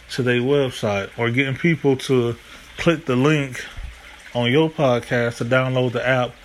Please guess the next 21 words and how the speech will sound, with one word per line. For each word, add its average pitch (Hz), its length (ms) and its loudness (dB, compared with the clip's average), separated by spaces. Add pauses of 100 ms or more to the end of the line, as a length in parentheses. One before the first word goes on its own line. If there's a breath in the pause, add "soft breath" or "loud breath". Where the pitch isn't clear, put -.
(380 loud breath)
they 120 120 0
sell. 120 380 2 (720 loud breath)
And 110 120 -4
you 123 120 0
get 123 160 2
extra 120 240 -2
points 139 320 -2
for 131 100 -4
that, 127 180 4
which 120 160 -6
turns 120 260 -2
into 117 140 -2
extra 117 260 -2
money. 120 280 0 (640 loud breath)
Uh, 127 480 4
so - 140 0
what 135 220 2
you're 190 100 4
seeing 190 500 0
is, 120 420 -2 (1400)
uh, 107 540 0